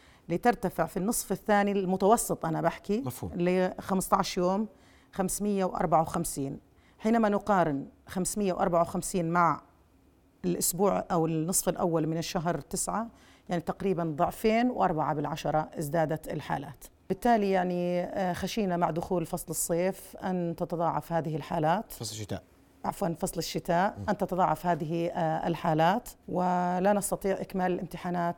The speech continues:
Speaker 1: الفصل الدراسي، آه، الأول. فبالتالي يعني كإجراء احترازي تم تقديم موعد الامتحانات، وسيتبقى يعني تقريبا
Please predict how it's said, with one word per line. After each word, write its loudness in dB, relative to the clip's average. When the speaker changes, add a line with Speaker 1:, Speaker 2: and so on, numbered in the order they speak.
Speaker 1:
الفصل -6
الدراسي، -2
آه، -4
الأول. -4
فبالتالي 4
يعني 2
كإجراء 2
احترازي 0
تم 0
تقديم -2
موعد 0
الامتحانات، 0
وسيتبقى 2
يعني 2
تقريبا 0